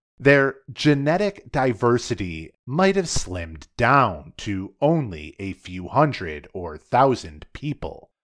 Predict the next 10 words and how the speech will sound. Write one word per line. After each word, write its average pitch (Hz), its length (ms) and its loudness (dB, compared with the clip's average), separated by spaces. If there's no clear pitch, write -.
on 90 220 -8
the 98 100 -6
cusp - 640 4
of 95 160 -6
a 98 240 -8
total 101 520 -4
collapse, 98 800 -2
repeating 160 800 -2
the 127 100 0
fate - 640 -4